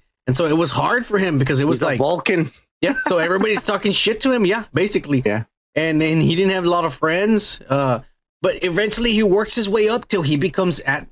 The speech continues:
Speaker 1: like,
Speaker 2: Mm.
Speaker 1: admiral and shit, like, top rank. And then the Emperor, Palpatine, puts, puts him right next to Vader, saying,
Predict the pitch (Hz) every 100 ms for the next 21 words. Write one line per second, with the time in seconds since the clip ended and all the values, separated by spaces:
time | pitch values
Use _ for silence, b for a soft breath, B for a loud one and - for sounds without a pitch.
0 | 151 139 113 139 127 120 151 175 127 -
1 | _ 120 - 135 - 127 117 _ 147 151
2 | 123 127 170 - _ _ _ _ _ 170
3 | 175 151 214 233 220 190 - _ _ _
4 | 156 - 214 233 185 185 196 196 185 220
5 | 190 - 190 151 - 190 185 - - 202
6 | 202 - 226 190 - _ 131 156 196 214
7 | - _ _ - 180 180 - - 160 139
8 | 151 135 113 _ _ 170 147 123